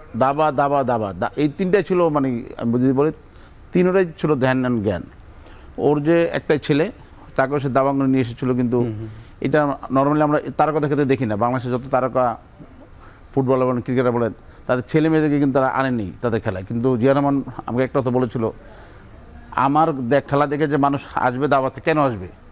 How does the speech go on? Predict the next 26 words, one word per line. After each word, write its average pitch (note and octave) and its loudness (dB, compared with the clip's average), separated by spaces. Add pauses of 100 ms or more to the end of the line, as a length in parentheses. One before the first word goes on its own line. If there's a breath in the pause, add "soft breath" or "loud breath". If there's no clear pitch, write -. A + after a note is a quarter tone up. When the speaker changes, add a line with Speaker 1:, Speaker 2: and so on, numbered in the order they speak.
(320 loud breath)
Speaker 1:
আমার C#3 0
ছেলে F#3+ 4
যদি F#3 2
না E3 4
আসে, A#2+ -4
Speaker 2:
হুম, - -10
হুম, A#2+ -6
হুম। A#2 -8
Speaker 1:
তাহলে D3+ 4
অন্যদের E3 0
ছেলে E3 4
মেয়েদেরকে D3+ 0
আমি C#3+ 2
কীভাবে D3+ 4
বলবো C3+ 2
যে B2 2
তোমরা C3 0
Speaker 2:
মানে B2 2
তার G3 6
Speaker 1:
দাওয়াতে F3+ 0
আসো?" G#2+ -6
Speaker 2:
ভালোবাসা, D#3 0 (240)
Speaker 1:
ভালোবাসা A2 2
Speaker 2:
ত্যাগের D#3 0
Speaker 1:
ছিল। D3 -4
Speaker 2:
জায়গা, D3 2